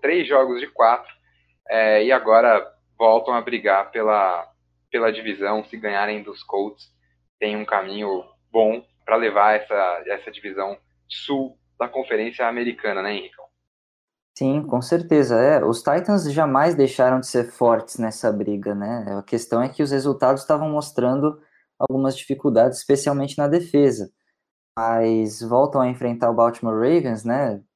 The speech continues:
Speaker 2: Mais uma vez fazendo os Ravens de vítima. E, e aí, assim, nessa partida a gente tem que citar alguns pontos muito preocupantes dos Ravens, né? Primeiro,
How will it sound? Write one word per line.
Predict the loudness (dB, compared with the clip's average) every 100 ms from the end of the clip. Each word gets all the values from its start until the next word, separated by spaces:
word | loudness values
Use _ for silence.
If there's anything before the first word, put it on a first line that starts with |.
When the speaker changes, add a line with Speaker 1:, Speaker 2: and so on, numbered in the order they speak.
| _
Speaker 2:
Mais | -2 2 2 0
uma | -4
vez | -2 -2 -4
fazendo | -4 -4 -4 -2
os | -4
Ravens | -2 0 -2 -4 -6
de | -4
vítima. | 0 0 0 -4 -6 -8 -12 _ _ _ _ _ _ _ _ _
E, | -2 0 2 2 0 0
e | 2
aí, | 4 4 4
assim, | 2 -2 -4 -2 -2 -4
nessa | -6 -4 -4 -4
partida | 0 0 0 -4
a | -2
gente | -4 -6
tem | -6 -6
que |
citar | -6 -10 -2 0 0 -2 _ _ _ _ _ -14
alguns | -6 -6 -6
pontos | -6 -2 -2 -4 -10 -10
muito | -4 -2 -2
preocupantes | 0 0 -2 -2 -2 -2
dos | -6 -2
Ravens, | 2 4 2 -2 -4
né? | -2 -2 -6 _ _ _ _ _ _ _ -8
Primeiro, | 0 4 6 4 4 0